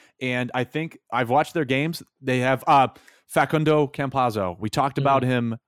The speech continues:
Speaker 1: last season. I think he's a great playmaker. They still have Aaron Gordon.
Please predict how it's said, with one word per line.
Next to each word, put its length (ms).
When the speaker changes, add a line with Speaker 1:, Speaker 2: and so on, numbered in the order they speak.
Speaker 1:
last 300
season. 400
I 120
think 160
he's 160
a 40
great 300
playmaker. 540
They 80
still 240
have 180
Aaron 300
Gordon. 460